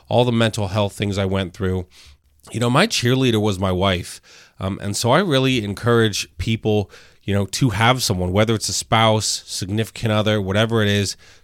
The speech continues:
to have that person cheering for you, have a friend, someone praying for you, cheering for you, encouraging you.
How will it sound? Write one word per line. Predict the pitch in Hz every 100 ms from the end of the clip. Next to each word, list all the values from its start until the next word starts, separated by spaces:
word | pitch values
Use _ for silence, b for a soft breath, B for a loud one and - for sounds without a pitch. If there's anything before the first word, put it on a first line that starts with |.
| -
to | 107
have | 98 120 139
that | 110
person | 117 113 - 104
cheering | - 107 107
for | 95 107
you, | 104
have | 95 107
a | 117
friend, | - 110 110 104 -
someone | 110 107 101
praying | - 113 110 107
for | -
you, | 107 104 101 95
cheering | - 104 104
for | 98 101
you, | 98
encouraging | 95 - 101 92 98 98
you. | 95